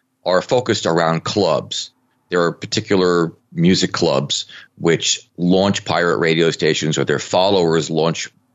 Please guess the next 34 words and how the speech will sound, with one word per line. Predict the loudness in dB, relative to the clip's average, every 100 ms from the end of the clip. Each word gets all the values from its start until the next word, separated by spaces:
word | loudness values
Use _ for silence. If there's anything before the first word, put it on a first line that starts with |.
| _
pirate | -4 -2 0
radio | 0 0 0
stations, | 0 -2 -2 -6
their | -2 -4
patrons | 0 -2 2 0 -2 -6 -18 -18 -6
launch | -4 -2 -6 _ -6
pirate | -2 0
radio | 0 0 0
stations. | 0 -2 0 0 0
And | 2 2 0 -12 -10
what's | -4 0
interesting | 2 2 2 0
to | 0
me | 2
about | 2 0 0
the | 2
U | 2 2
K, | 0 2 2 0 -4 -10
and | -6 -2
it's, | -2 -4 -2
um, | -2 -2 -2
an | -2
Ofcom, | 0 0 -2 -2 -2 -2
it's, | -4 -6 -14 _ -18
it's | -14 -14
equivalent | -12 -4 0 2 0
to | 0
the | -2
Federal | 0 0 0
Communications | 0 -2 0 0 0 -2
Commission, | 0 -2 0 -4 -6 _ _ _ _ _ -18 -12 -10 -8 -2
is | 0
that | 2
they, | 2 2 2